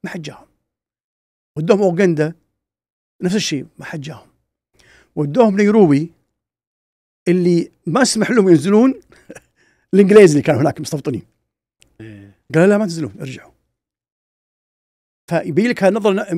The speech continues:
Speaker 1: ما هي نظرة دينية. النظرة الأوروبية ما هي نظرة دينية، نظرة إمبريالية.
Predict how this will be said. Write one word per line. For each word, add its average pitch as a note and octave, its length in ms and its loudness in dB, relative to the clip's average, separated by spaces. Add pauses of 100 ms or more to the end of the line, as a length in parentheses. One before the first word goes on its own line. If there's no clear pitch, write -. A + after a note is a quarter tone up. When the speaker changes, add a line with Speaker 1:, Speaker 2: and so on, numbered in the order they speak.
Speaker 1:
ما G#3 80 0
هي A3 80 0
نظرة G#3+ 240 0
دينية. D3 440 0 (360)
النظرة D3+ 200 -6
الأوروبية F3 420 -2
ما A3+ 100 0
هي G#3 40 0
نظرة E3 220 0
دينية، C3+ 360 -10 (320)
نظرة G3+ 220 -2
إمبريالية. D#3 640 0